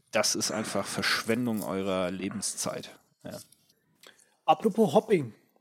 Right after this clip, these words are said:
Speaker 2: da würd's, hätte ich jetzt noch eine Frage dazu.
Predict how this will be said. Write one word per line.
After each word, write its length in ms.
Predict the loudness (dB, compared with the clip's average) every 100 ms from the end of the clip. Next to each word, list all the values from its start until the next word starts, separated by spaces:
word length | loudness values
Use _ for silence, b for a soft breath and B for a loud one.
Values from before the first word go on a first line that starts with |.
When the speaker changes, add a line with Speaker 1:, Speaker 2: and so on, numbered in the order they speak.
| _
Speaker 2:
da 160 | -2 6
würd's, 380 | 6 6 0 -4 -6 -6 -2
hätte 280 | -2 2 2
ich 140 | 4
jetzt 240 | 2 2
noch 120 | -2 -2
eine 100 | -6
Frage 340 | -4 -4 -4
dazu. 320 | -6 -8 -10